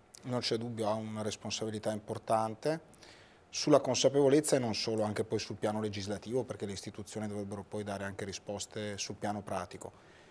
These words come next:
E sulla consapevolezza il problema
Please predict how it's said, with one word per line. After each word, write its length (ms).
E 500
sulla 320
consapevolezza 800
il 40
problema 520